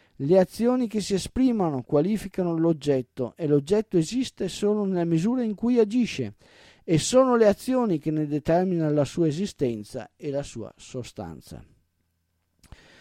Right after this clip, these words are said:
Le azioni sono sempre portatrici di volontà e intelligenza. Ad azione uguale corrisponde uguale intelligenza ed uguale volontà.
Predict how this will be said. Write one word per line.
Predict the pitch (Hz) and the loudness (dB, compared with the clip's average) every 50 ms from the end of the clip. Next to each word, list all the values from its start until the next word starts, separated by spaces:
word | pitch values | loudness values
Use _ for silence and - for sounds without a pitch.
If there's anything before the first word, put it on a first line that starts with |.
| - _ - | -20 _ -4
Le | - 143 160 | 2 4 4
azioni | 160 160 - - 214 208 208 214 214 220 233 - _ _ _ _ | 4 4 2 2 2 2 2 2 -2 -4 -8 -12 _ _ _ _
sono | _ - - - 165 156 151 147 | _ -16 -8 -4 -2 -2 -2 -2
sempre | 139 - - - 202 214 220 185 202 196 | -4 -4 -2 -2 -2 -2 -2 -2 -2 -4
portatrici | 180 - 185 170 160 - 170 156 - 170 170 160 139 - - 123 - _ | -2 0 -2 -2 -2 -4 -8 -6 -4 -4 -4 -4 -6 -8 -12 -14 -14 _
di | _ - 131 151 | _ -10 -8 -6
volontà | 143 139 139 135 135 135 123 - 143 135 | -2 -2 -2 -2 -2 -6 -6 -4 -2 -2
e | 143 135 | -2 -2
intelligenza. | 131 127 123 - 143 123 120 113 113 110 95 92 90 85 - - 82 80 98 _ _ _ _ _ _ _ _ - | -4 -6 -6 -6 -6 -6 -6 -6 -6 -8 -8 -10 -10 -14 -16 -18 -18 -18 -20 _ _ _ _ _ _ _ _ -10
Ad | - 131 131 | -8 -4 0
azione | 147 143 - - - 185 190 196 196 | 0 -2 -2 -2 -2 0 0 2 2
uguale | 185 175 165 160 170 175 180 190 196 196 180 | 0 -2 0 2 2 2 2 0 -2 -4 -6
corrisponde | - - 175 170 165 160 - - 170 170 165 170 165 | -6 -4 -2 -2 -2 -2 -4 -6 -6 -6 -4 -2 -2
uguale | 160 156 151 151 160 165 190 196 | -2 -2 0 0 0 0 0 -2
intelligenza | 190 196 175 - 175 180 180 170 147 127 123 120 113 113 107 - - 113 95 - | -4 -6 -6 -8 -8 -6 -6 -8 -6 -6 -6 -6 -6 -8 -12 -14 -14 -14 -14 -14
ed | - - 147 139 | -12 -12 -10 -6
uguale | 139 135 131 131 135 143 151 160 160 | -6 -6 -4 0 0 0 0 0 -2
volontà. | 160 156 160 156 156 151 151 151 - - 110 - - | -4 -4 -4 -4 -4 -6 -8 -10 -12 -14 -14 -14 -16